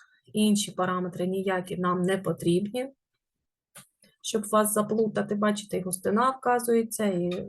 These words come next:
з чого виготовлена. Але якщо чітко знати формулу Гюйгенса,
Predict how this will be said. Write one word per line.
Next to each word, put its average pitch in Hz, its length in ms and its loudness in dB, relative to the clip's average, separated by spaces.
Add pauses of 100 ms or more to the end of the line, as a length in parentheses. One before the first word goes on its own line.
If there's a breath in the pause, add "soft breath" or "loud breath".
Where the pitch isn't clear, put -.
(140)
з - 140 -8
чого 175 240 -2
виготовлена. 226 720 -2 (560 loud breath)
Але 190 460 6 (960)
якщо 190 320 -4
чітко 185 360 -2
знати 185 320 -4
формулу 185 480 0
Гюйгенса, 285 580 -2